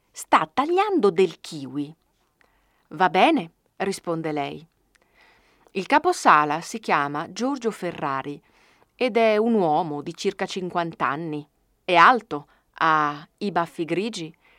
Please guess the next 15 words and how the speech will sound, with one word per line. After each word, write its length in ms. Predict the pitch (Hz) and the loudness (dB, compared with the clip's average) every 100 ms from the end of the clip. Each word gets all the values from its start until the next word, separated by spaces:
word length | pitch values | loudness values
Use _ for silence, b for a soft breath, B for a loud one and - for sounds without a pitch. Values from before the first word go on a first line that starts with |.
| b _ | b _
sembra 520 | - 453 311 254 240 | -2 0 4 6 4
un 180 | 240 233 | 4 -2
signore 480 | 269 233 165 202 | -4 -2 0 -2
distinto. 760 | 196 185 - 139 127 - 151 156 _ _ _ _ _ _ _ _ | -4 -10 -12 -12 -12 -10 -10 -10 _ _ _ _ _ _ _ _
Valentina 680 | 185 214 330 - 170 170 233 | 4 6 4 2 -2 0 2
lavora 400 | 285 220 240 247 | 2 2 0 0
con 180 | 277 | -4
Cristina 560 | 262 330 - 466 285 151 | -2 -4 0 4 4 2
adesso. 640 | 143 147 143 - 165 160 _ _ _ _ _ _ | -2 -4 -6 -8 -10 -12 _ _ _ _ _ _
Insieme 640 | 208 202 208 247 294 233 165 | -2 -2 -2 0 2 2 -2
fanno 380 | - 165 160 | -2 -2 -2
una 180 | 180 226 | -4 -4
macedonia 640 | 196 180 285 202 139 151 170 | -4 -6 -6 -4 -4 -6 -6
di 100 | 185 | -8
frutta. 560 | - 143 - 151 147 | -8 -14 -12 -12 -12